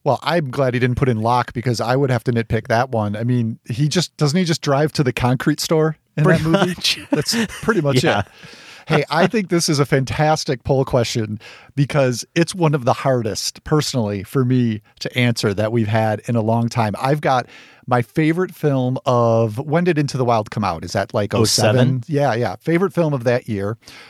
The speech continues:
Speaker 1: The Straight Story, one of my favorite David Lynch films. And then Agnes Varda's Vagabond, I forget if that was my favorite film of our marathon, but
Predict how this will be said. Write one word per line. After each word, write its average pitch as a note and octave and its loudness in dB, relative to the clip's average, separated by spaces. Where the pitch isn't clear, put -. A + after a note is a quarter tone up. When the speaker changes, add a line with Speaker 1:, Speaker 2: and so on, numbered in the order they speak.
Speaker 1:
The C3 0
Straight E3+ 0
Story, G#2+ 0
one D3+ -2
of D#3+ -2
my E3+ 0
favorite D3 0
David C#3 2
Lynch A2+ -2
films. A2+ 0
And C#3+ 2
then D#3+ 2
Agnes G3 0
Varda's C#3+ 0
Vagabond, G#2 -2
I C#3+ 2
forget D#3 0
if C#3 -2
that A#2 -2
was C#3+ -2
my G#2+ 0
favorite B2 -2
film E3 0
of A#3+ -2
our A#3 0
marathon, G#3 0
but B2+ 0